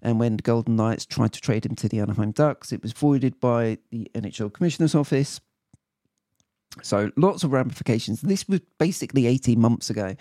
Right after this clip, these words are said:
And this was the thing new owner Michael Andlauer, I think it is Michael Andlauer, yes. Uh, he was very unhappy, very unhappy with N H L Commissioner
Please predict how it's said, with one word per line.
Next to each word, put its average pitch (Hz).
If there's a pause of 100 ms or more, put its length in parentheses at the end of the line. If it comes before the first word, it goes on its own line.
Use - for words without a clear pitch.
(340)
And 127
this 175
was 156
the 151
thing 143
new 139
owner 131
Michael 123
Andlauer, 147
I -
think 151
it 160
is 151
Michael 117
Andlauer, 135
yes. 117 (520)
Uh, 117
he 147
was 135
very 170
unhappy, 123
very 202
unhappy 170
with 143
N 143
H 135
L 131
Commissioner 123